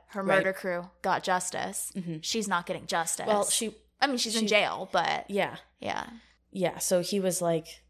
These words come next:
Speaker 2: "I have to try to stay true to both of these promises."
Speaker 1: Yeah.
Speaker 2: And the other thing is, taking nobles to trial wasn't exactly, uh,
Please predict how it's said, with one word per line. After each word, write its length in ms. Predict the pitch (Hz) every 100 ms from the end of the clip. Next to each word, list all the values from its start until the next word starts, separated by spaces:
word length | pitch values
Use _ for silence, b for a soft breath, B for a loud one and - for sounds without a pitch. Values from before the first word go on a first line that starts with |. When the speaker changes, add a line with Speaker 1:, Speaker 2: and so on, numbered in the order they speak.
| -
Speaker 2:
"I 60 | 175
have 180 | 170 165
to 80 | 170
try 280 | - 175
to 420 | 165 - 170 160 160 _ _ _ -
stay 280 | - 294
true 180 | 277 269
to 80 | 233
both 240 | 196 185
of 100 | 185
these 180 | 175 165
promises." 600 | - 196 190 185 185 175
Speaker 1:
Yeah. 260 | 208 190 196 - _ _ _ -
Speaker 2:
And 160 | 190
the 80 | 196
other 180 | 214 214
thing 220 | 208 190
is, 440 | 180 170 165 - - _ _ _ _ -
taking 340 | 269 302 262
nobles 360 | 165 165 180 180
to 80 | -
trial 440 | - 151 160 165
wasn't 280 | 160 156 160
exactly, 800 | 151 156 139 156 - - - - -
uh, 180 | 165